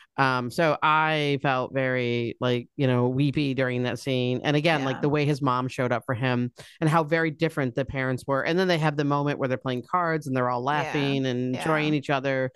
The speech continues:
Speaker 1: Um, again, there's not, there's two episodes left to wrap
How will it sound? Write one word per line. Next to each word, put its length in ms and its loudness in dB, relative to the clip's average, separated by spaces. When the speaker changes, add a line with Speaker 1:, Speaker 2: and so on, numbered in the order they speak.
Speaker 1:
Um, 220 0
again, 380 2
there's 160 2
not, 360 2
there's 320 -2
two 500 -2
episodes 580 -2
left 240 -2
to 60 0
wrap 300 0